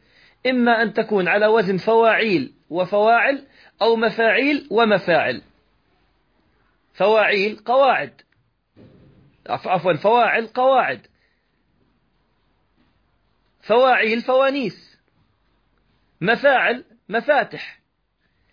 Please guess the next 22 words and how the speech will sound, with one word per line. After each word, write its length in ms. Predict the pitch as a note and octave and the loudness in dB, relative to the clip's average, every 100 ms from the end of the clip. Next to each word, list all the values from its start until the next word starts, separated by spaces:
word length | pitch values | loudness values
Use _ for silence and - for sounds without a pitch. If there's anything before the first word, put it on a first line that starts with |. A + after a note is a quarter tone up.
| _ _ | _ _
مف-، 320 | G3 A3 - | -2 -2 -4
مفاعيل 840 | F#3+ F#3+ A3+ C4+ C#4 G#3 A#3 C4+ G#3+ | -6 0 0 2 2 0 -2 -4 -6
مصابيح. 680 | B3 C#4 C4+ A3+ D#3 - - _ _ _ _ _ _ _ _ _ _ _ | -4 -2 -2 -2 -6 -10 -18 _ _ _ _ _ _ _ _ _ _ _
هذه 320 | A#3+ D#4 D4+ | -2 0 0
الأربعة 460 | C#4+ C4 A#3+ G#3+ G#3 | 0 0 0 0 -2
الصيغ، 380 | F#3+ - D#3+ C3+ - | -6 -6 -4 -4 -6
فواعل 760 | - F#3+ A#3 B3 B3 B3+ C#4+ - | -2 2 4 4 2 0 -4 -4
فواعيل، 640 | G#3 G#3+ G#3 F#3 G3+ B2+ - - _ | -2 0 0 0 -2 -6 -12 -20 _
مفاعل 680 | E3 F#3 B3 B3+ B3+ C#4 D4+ - | -4 -2 0 2 2 0 -4 -4
مفاعيل، 720 | A3 A3 A#3+ G3 A3 D#3 A#2 - _ G3 | -6 -2 -2 0 -2 -4 -8 -20 _ -2
أي 320 | C4 C4 C4 | -2 -2 -4
جمع 500 | G#3+ B3 E3+ E3 D#3 | -2 -2 -4 -10 -6
رأيته 580 | G#3+ C4+ C#4 - A3 G3 | -6 -6 -6 -4 -2 0
على 200 | A3 A3+ | 0 2
هذه 240 | C4 C4 | 0 0
الصيغة 440 | B3 C4 C#4 C#4 - _ _ | -2 -4 -6 -6 -8 _ _
قل: 180 | A3+ G#3 | 0 2
"هذا 360 | B3+ B3+ A3 | 2 4 2
صيغة 480 | G#3+ C4 A#3+ A3+ G3+ | -2 -4 -2 -2 -2
منتهى 380 | G3+ G3 A#3+ A3 | -4 -2 0 0
الجموع"، 580 | G3 G3+ G#3+ C4 - G3 | 0 -2 -2 -2 -2 -2
وانتهي. 500 | G3+ F3 - A2+ | -2 -2 -6 -10